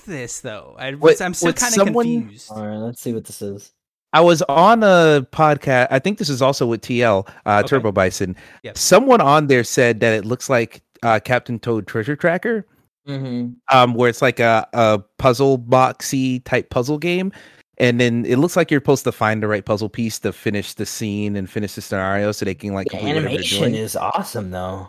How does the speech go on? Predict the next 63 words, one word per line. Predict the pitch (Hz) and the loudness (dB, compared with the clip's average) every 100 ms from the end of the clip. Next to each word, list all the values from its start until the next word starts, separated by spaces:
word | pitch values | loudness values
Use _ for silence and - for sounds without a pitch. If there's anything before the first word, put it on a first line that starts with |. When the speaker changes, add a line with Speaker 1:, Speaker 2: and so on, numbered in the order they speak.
| - | -2
Speaker 2:
Yeah, | 180 175 - _ - | 2 4 2 _ -2
that's | 226 - | -2 -2
what | |
I'm | 294 | 0
saying. | 247 190 | 0 0
It | 151 | 0
looks | 143 185 - 262 | 2 2 2 4
like | 240 196 - | 4 2 -4
stop | - - 156 180 | -6 2 4 4
motion, | 139 127 143 220 240 269 _ _ _ | 4 2 2 0 0 -4 _ _ _
but | 143 | 0
it's | 143 - | 0 2
at, | 180 170 | 0 2
like, | 165 | 0
Speaker 3:
It, | - | 0
Speaker 2:
sixty | 165 143 | -4 -2
Speaker 3:
yeah. | 139 - | -4 0
Speaker 2:
frames. | 143 101 92 - _ _ _ | 0 0 -4 -12 _ _ _
It | 135 | -2
Speaker 3:
Yeah, | 139 170 | 2 4
Speaker 2:
looks | 208 143 | 4 4
Speaker 3:
dude, | 165 | 4
it | |
looks, | 160 | 4
Speaker 2:
insane. | 123 95 - | 0 -4 -4
Speaker 3:
it | 147 139 | -2 -2
looks | 127 143 - | -4 -6 -8
insane. | 104 98 - - 117 127 117 110 98 98 95 _ _ - | -8 -8 -12 -10 -6 -6 -6 -8 -12 -14 -16 _ _ -4
Speaker 2:
Yeah, | 127 104 95 | 2 2 2
like, | 98 110 - | 2 0 2
that's | 156 277 - | 2 2 2
really | 170 156 | 4 4
the | 123 | 2
main | 120 113 | 0 -2
thing | 113 113 | -4 -4
that, | 107 101 | -2 -2
like, | 98 92 | -4 -2
got | 107 | -2
me | 95 | -2
interested | 107 - 95 98 | -6 -6 -10 -8
in | 90 | -8
it, | 90 | -8
where | 98 98 | -8 -8
I'm | 98 | -6
like, | 92 | -6
"Man, | 240 113 - | -2 0 2
I | - | 2
Speaker 3:
Mm-hmm. | 110 | 0
Speaker 2:
could | - - _ _ _ _ | -4 -4 _ _ _ _
sit | - 131 | -6 -2
in | 113 | 0
this | 156 120 | 0 0
art | 101 | 0
style | - 101 | 0 -2
for | 104 | -2
a | 98 | -4
couple | 120 87 | -4 -2
hours | 90 156 120 98 | 0 2 0 -2
and | 95 | -8
not | 87 | -8
get | 95 87 | -8 -6
bored." | 113 92 87 | -4 -2 -4
Like, | 92 90 87 | -6 -6 -8